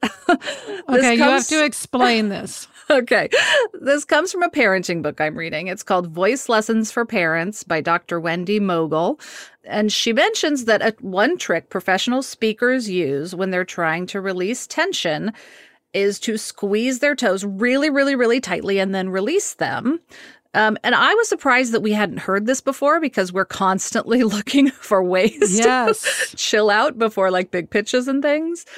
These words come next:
Speaker 1: What's cool about it is that it's so unobtrusive. You're just sitting there or standing there. No one will know that you're squeezing your toes, and you squeeze them and release them, and it releases the tension in your whole body.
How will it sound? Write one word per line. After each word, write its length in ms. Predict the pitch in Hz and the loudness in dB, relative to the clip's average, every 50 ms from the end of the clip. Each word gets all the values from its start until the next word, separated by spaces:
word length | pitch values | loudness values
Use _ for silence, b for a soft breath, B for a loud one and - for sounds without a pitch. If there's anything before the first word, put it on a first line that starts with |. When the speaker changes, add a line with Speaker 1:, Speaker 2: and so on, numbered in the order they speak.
| B B B B B B _ | B B B B B B _
Speaker 1:
What's 200 | - 240 247 233 | 0 0 0 0
cool 220 | - - - 466 508 523 | -2 2 2 4 4 6
about 180 | 403 277 214 208 | 4 4 4 2
it 100 | - - | 2 0
is 120 | 226 208 | 0 0
that 120 | 214 226 220 | 0 0 0
it's 140 | 220 214 - | 0 -2 -4
so 240 | - - 254 254 | -2 0 0 2
unobtrusive. 640 | 147 247 233 233 220 - - - 466 494 - 233 156 170 | 2 2 2 0 0 -2 0 0 2 2 2 0 2 4
You're 140 | 196 214 | 2 2
just 420 | 208 196 233 240 220 - _ _ B B B B B B B B | 4 2 0 0 -2 -6 _ _ B B B B B B B B
sitting 440 | - - - - 294 330 349 311 277 | -10 -6 -2 0 2 2 4 4 4
there 240 | 214 190 190 190 - | 4 4 4 4 2
or 120 | 202 202 | 2 0
standing 460 | - - - 320 403 415 359 262 214 | -2 0 -2 0 0 2 2 2 2
there. 260 | 190 175 175 175 170 - | 4 4 4 2 2 0
No 440 | 196 214 214 214 220 226 269 294 311 | 2 2 4 4 4 4 4 2 2
one 260 | 302 302 302 294 294 | 2 2 0 0 0
will 140 | 285 294 294 | 0 0 0
know 320 | 285 - - 392 403 370 | 0 0 0 0 0 0
that 120 | 277 254 - | -2 -2 -4
you're 140 | - - - | -2 -4 -6
squeezing 540 | - - - 190 185 185 180 202 208 220 | -4 -2 -2 0 0 0 0 0 2 2
your 160 | 226 240 247 247 | 2 0 0 -2
toes, 360 | - 311 349 349 269 190 175 | 0 0 0 2 2 0 0
and 120 | 180 170 | -4 -6
you 100 | 180 180 | -6 -8
squeeze 360 | - - - 202 226 247 254 - | -8 -4 0 0 0 0 2 0
them 120 | 277 269 | 2 2
and 120 | 269 233 214 | 2 0 0
release 300 | 202 202 226 262 262 - | 0 0 0 0 0 -2
them, 120 | 233 185 | -2 -2
and 80 | 180 170 | -2 -4
it 60 | 139 | -4
releases 500 | 175 180 180 185 180 190 - 202 196 - | -4 -4 -2 -2 -2 -2 -2 -6 -6 -6
the 80 | - | -6
tension 420 | 196 - - 208 208 208 - 214 185 | -8 -4 -4 -4 -4 -2 -2 -2 -4
in 140 | 180 175 170 | -4 -4 -4
your 140 | 160 165 | -6 -6
whole 320 | 160 - - 185 180 185 180 | -6 -4 -4 -4 -4 -4 -4
body. 680 | 175 - 202 240 302 370 370 - - - - - - | -4 -4 -4 -2 0 -2 -2 -2 -6 -10 -14 -20 -18